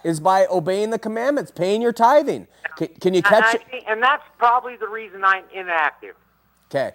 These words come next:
Speaker 1: so, and that is the reason
Speaker 2: That's probably, that's probably the reason I'm inactive
Speaker 1: Okay.
Speaker 2: is because I, because, you know, I'm un-, unlearned, okay?
Speaker 1: Okay.
Speaker 2: Born and raised in it.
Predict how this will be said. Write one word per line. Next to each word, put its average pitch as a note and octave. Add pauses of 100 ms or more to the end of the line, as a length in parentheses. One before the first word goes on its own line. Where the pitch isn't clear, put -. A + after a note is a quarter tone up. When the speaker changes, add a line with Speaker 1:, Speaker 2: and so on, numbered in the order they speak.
(220)
Speaker 1:
so, E3
and D#3+
that A#3+
is A3
the G3+
reason F3+
Speaker 2:
That's D#3
probably, D#3 (100)
that's A3 (100)
probably B3+
the A#3
reason G#3+
I'm G3
inactive D#3
Speaker 1:
Okay. C#3+
Speaker 2:
is B2+
because E3+ (1080)
I, G#3+ (1040)
because, G#3 (220)
you A3+
know, G3 (840)
I'm G3+
un-, A3 (100)
unlearned, F#3+ (640)
okay? E3 (440)
Speaker 1:
Okay. D3+ (1400)
Speaker 2:
Born A#3
and A#3+
raised A3
in D#3+
it. E3